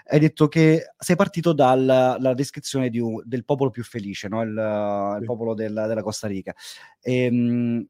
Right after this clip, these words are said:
Speaker 1: immagino che questo, in questo libro si possano trovare in qualche maniera delle caratteristiche di questa popolazione che possono essere un po' dei comuni denominatori per la,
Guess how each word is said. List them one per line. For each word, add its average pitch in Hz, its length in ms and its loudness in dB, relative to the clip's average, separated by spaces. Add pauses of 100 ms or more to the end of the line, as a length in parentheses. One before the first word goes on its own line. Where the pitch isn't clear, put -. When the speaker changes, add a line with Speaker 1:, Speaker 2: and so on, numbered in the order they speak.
Speaker 1:
immagino 147 760 2 (100)
che 131 400 -4
questo, - 280 -10
in 127 80 -6
questo 151 260 -2
libro 135 240 4
si 131 120 -4
possano 120 320 -2
trovare 123 640 0 (320)
in 113 100 -14
qualche 117 200 -10
maniera 139 420 0
delle 135 260 -2
caratteristiche 110 1000 -4
di 101 100 -14
questa 107 240 -10
popolazione 107 840 -6 (240)
che - 140 -14
possono 131 280 -8
essere 131 240 -8
un 117 120 -6
po' 151 160 0
dei 123 160 0
comuni 120 340 0
denominatori 107 720 0
per 98 220 -10
la, 101 300 -2